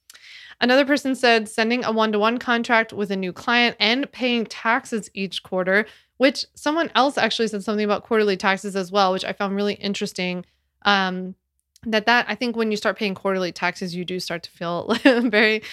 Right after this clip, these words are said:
very legit, um, a-, as a business owner.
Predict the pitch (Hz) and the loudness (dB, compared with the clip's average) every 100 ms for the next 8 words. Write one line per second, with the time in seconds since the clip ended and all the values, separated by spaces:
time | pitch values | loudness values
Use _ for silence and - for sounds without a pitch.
0 | - - 233 285 294 269 180 208 190 - | -16 -6 2 4 4 2 4 4 4 2
1 | - - - - 214 202 190 185 180 180 | -12 -20 -8 2 4 4 2 0 -6 -10
2 | _ - 214 - 214 185 190 175 180 190 | _ -6 -2 0 0 2 0 0 -2 -2
3 | 185 185 165 - - | -4 -4 -6 -6 -6